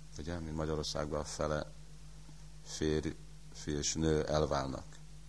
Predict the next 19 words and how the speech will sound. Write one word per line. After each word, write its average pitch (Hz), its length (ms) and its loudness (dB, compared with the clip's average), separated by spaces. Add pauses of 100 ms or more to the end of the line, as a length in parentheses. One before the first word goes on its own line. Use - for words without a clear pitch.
(400)
Az 73 140 -2
mit 85 220 0
jelent? 71 260 -2
Azt 82 120 -4
nem 90 140 4
veszik 85 260 2
komolyan 76 360 4
a 76 60 -2
felelősséget. - 840 -6 (440)
Nem 76 100 -4
veszik 73 220 -4
fog-, 76 360 -2 (140)
ö, 80 60 -4 (160)
komolyan, 76 360 0
hogy 76 240 0 (320)
behoztak 78 500 2
gyerekeket - 560 6
a 78 40 0
világba. 78 540 0